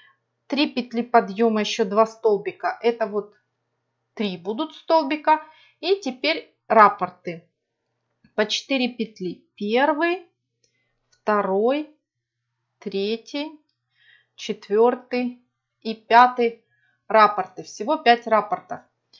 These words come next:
Что делать с оставшимся хвостиком? Можно его отрезать, ну только не рядышком, а две-три воздушные петли отступив.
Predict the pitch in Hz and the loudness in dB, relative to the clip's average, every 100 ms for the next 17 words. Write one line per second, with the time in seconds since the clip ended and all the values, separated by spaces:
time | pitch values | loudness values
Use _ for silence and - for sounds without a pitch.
0 | - - - - 320 262 285 285 262 - | -20 -20 -20 -2 0 2 2 2 0 -4
1 | 240 - 254 254 240 233 247 - 285 381 | -4 6 6 6 -4 -6 -8 -4 0 0
2 | - 240 202 190 - _ - 254 302 285 | -2 -6 -4 -4 -8 _ -6 -4 -2 -2
3 | 269 226 233 247 247 247 226 208 269 277 | 0 0 2 0 0 0 2 2 -2 -4
4 | _ _ _ 247 247 254 247 247 240 233 | _ _ _ -8 -2 -2 -2 -2 0 0
5 | 226 320 277 277 - 208 202 _ - 208 | 8 8 8 0 -4 -6 -6 _ -6 -6
6 | 180 254 277 247 240 226 _ _ _ _ | -4 -4 -4 -4 -6 -6 _ _ _ _
7 | _ _ _ _ _ _ _ _ _ _ | _ _ _ _ _ _ _ _ _ _
8 | _ _ _ - _ - 220 233 214 247 | _ _ _ -20 _ 0 2 2 0 -4
9 | - 233 220 220 220 - 208 202 196 _ | -4 -4 -4 -6 -12 -6 -4 -4 -8 _
10 | _ _ _ _ _ _ _ _ _ _ | _ _ _ _ _ _ _ _ _ _
11 | _ _ _ _ _ _ _ _ _ - | _ _ _ _ _ _ _ _ _ -4
12 | 220 - - 196 - 202 233 | -4 -4 -6 -6 -4 -8 -6